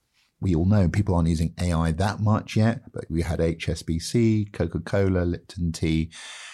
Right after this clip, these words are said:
and Kraft Heinz. It was really, really interesting for one major reason. The thing I took away from it all was writing the prompt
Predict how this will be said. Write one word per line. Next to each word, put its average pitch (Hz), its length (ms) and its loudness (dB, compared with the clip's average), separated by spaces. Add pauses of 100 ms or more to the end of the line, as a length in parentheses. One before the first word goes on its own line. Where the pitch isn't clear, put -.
(160)
and 82 140 0
Kraft 90 320 -2
Heinz. 80 340 0
It 101 60 2
was 117 180 0
really, 156 200 2
really 123 340 2 (260)
interesting 110 540 0
for 95 240 0 (140)
one 120 420 2
major 117 320 2
reason. 98 320 2
The 85 100 2
thing 135 340 -2 (200)
I 95 100 2
took 101 200 -2
away 107 160 2
from 95 160 -2
it - 60 -6
all 78 160 0
was 82 180 0 (1200)
writing 143 400 2
the 123 60 2
prompt - 640 -4